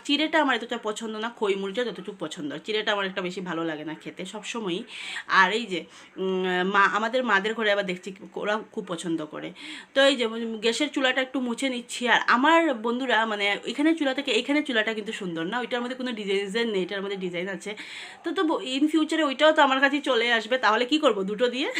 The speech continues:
<laughs> দুটো দুদিকে লাগিয়ে রান্না করবো নাকি? তো এই যে, উম, এ-, এটা কিনতে ছিলাম না, স্টিলের কথাই বলেছিলাম, যেহেতু এখন খরচের উপরে খরচ। তো অমিত বলল, "না, নেবে যখন একটু ভালো করে নেওয়া হোক।" আর আমাদের তো সবই বোঝো, আমরা সব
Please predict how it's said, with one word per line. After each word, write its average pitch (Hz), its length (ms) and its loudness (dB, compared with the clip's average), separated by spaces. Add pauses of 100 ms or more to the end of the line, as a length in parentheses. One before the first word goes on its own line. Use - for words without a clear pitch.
(120)
<laughs> 277 260 2
দুটো 233 260 -4
দুদিকে 254 400 0
লাগিয়ে 226 300 2
রান্না 214 280 0
করবো 233 220 -4
নাকি? 233 280 -6 (1160)
তো 247 120 4
এই 240 160 2
যে, 196 220 0
উম, 190 440 -2
এ-, - 180 0 (100)
এটা 277 160 4
কিনতে 311 300 0
ছিলাম 254 280 4
না, 226 200 0
স্টিলের 247 420 0
কথাই 247 360 -2
বলেছিলাম, 196 520 -2
যেহেতু 196 220 -4
এখন 214 200 -6
খরচের 196 400 -2
উপরে 208 240 -6
খরচ। 208 320 -4
তো 240 80 -8
অমিত 240 200 -4
বলল, 269 140 0
"না, 254 200 2
নেবে 208 260 -2
যখন 247 140 -4
একটু 269 120 -4
ভালো 202 220 2
করে 233 200 -6
নেওয়া 196 260 0
হোক।" 214 240 0 (320)
আর 190 100 4
আমাদের 233 360 4
তো 269 100 -2
সবই 262 340 0
বোঝো, 214 280 0
আমরা 202 200 2
সব 233 140 -4